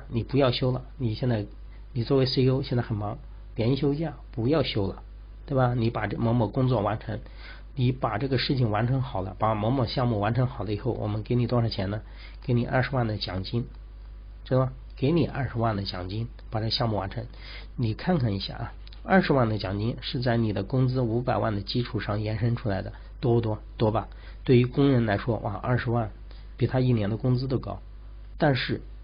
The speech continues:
这个C E O他只需要多工作个什么十天、二十天，放弃休假就可以得到这二十万。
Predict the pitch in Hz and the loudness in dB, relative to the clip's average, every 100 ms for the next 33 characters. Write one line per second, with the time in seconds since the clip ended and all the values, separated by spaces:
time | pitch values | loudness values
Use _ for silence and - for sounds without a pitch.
0 | - - - - - 151 120 - 135 139 | -14 -14 -14 -14 0 2 2 4 4 6
1 | 135 175 151 147 - 92 87 - 127 123 | 4 2 -2 -2 0 0 2 2 4 4
2 | 110 - - 135 131 143 139 139 123 107 | 2 0 4 4 4 2 0 2 0 0
3 | 107 107 104 - - 110 120 113 - 117 | 0 -2 -2 -4 0 2 2 2 0 -2
4 | 123 - 131 113 - 117 123 151 160 - | -4 -4 -2 -2 0 4 4 4 -2 -8
5 | - - - 131 131 113 110 104 104 - | -14 -14 -2 0 2 0 2 -2 -2 -4
6 | 123 95 110 | -4 -4 -4